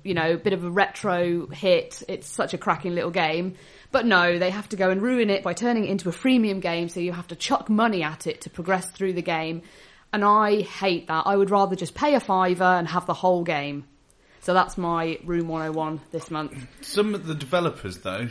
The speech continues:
Speaker 2: need those type of games to make money. They
Speaker 1: Oh, I
Speaker 2: can't,
Speaker 1: don't
Speaker 2: there's,
Speaker 1: give a
Speaker 2: there's
Speaker 1: shit.
Speaker 2: indie developers
Speaker 1: It's just,
Speaker 2: that,
Speaker 1: I
Speaker 2: that, that don't have the, the money to, to
Speaker 1: But
Speaker 2: develop
Speaker 1: that's just
Speaker 2: games
Speaker 1: a sob
Speaker 2: and
Speaker 1: story. I don't
Speaker 2: aren't
Speaker 1: give a shit. They should raise money. Look at Kickstarter and things like that. You don't <clears throat> have to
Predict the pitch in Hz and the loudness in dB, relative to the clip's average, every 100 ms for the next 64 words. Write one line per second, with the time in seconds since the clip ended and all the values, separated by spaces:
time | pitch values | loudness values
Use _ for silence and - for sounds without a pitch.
0 | 120 120 139 151 131 - - _ 104 95 | -8 -6 -4 -4 -6 -10 -20 _ -12 -12
1 | 92 - 85 - 87 95 98 110 110 117 | -12 -16 -20 -18 -16 -14 -14 -12 -12 -8
2 | 113 90 113 - 330 359 339 349 311 330 | -10 -8 -8 0 4 4 4 2 2 4
3 | 403 403 190 160 127 120 110 - 330 147 | 6 6 6 2 0 0 -2 0 2 4
4 | 381 - - 156 349 - - 170 180 160 | 2 2 2 2 4 2 2 -6 -6 0
5 | 196 180 147 185 131 117 123 127 131 127 | 0 0 -4 -2 -2 -4 -4 -4 -6 -6
6 | 160 156 76 120 - 120 - - - _ | -4 -4 -6 -8 -6 -8 -8 -20 -20 _
7 | - 330 311 - 311 - 277 320 226 220 | -8 0 2 2 0 0 2 2 2 2
8 | 269 226 196 214 247 247 233 247 302 262 | 4 6 4 2 0 0 -2 -2 0 0
9 | - 240 233 220 254 277 269 233 254 214 | 2 -2 0 0 2 2 2 0 0 -2
10 | 175 180 208 - - 220 285 - - 339 | -4 -6 -8 -14 -16 -4 -2 -2 -4 -6
11 | - 226 202 185 196 240 240 226 226 214 | -4 0 0 0 -4 -4 -2 -2 0 0
12 | 214 220 269 277 - 262 220 - - 190 | 0 0 0 2 -2 -4 -6 -10 -6 -2
13 | 185 190 | -2 -4